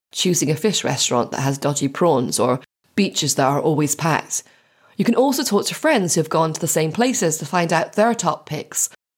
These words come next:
or places to avoid. Yes, you could just risk it and turn up on holiday having done none of this.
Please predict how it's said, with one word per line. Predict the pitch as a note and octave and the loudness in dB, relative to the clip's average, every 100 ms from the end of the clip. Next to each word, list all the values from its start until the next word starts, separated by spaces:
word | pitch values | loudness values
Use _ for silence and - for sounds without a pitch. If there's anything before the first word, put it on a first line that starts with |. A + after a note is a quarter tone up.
| _ _ | _ _
or | G#3+ G3 | -2 2
places | A3 G#3 G#3 F#3 | 2 2 0 -2
to | G3 | 0
avoid. | F#3+ A#3 A#3+ B2 - - _ _ _ _ _ - | 2 2 2 0 -6 -8 _ _ _ _ _ -4
Yes, | G3+ D4+ C4 C4+ | 0 2 2 0
you | |
could | C4+ C4+ | 0 0
just | F4 - | 0 2
risk | G#3 D3 - | 0 0 -2
it | D#3+ C#3 - | -2 -2 0
and | F#3 G3 | 0 2
turn | A#3+ C4+ | 2 2
up | C4+ | 2
on | C4 | 0
holiday | F#3+ E3+ D#3 D3 D3 | 2 0 0 -2 -2
having | C3+ E3 D#3+ | -2 -2 0
done | D#3 D#3+ | -2 0
none | D3 | -2
of | C3+ | -2
this. | A#2 A2 - - | -4 -8 -4 -4